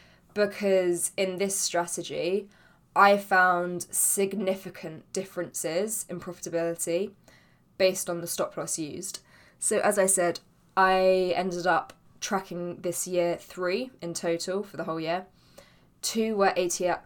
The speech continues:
A T R based stops, one was a fib based stop, Fibonacci. And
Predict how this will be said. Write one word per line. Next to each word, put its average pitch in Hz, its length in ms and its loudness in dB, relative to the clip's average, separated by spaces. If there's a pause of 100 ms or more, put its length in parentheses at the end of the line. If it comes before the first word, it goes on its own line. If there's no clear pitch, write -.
(140)
A 190 100 4
T 180 180 -2
R 170 120 2
based 165 240 -6
stops, - 460 -6
one 170 200 -6
was 165 160 -8
a 165 240 -4
fib - 380 -8 (160)
based 156 220 -4
stop, - 260 -10 (160)
Fibonacci. 165 600 -8 (720)
And 196 760 2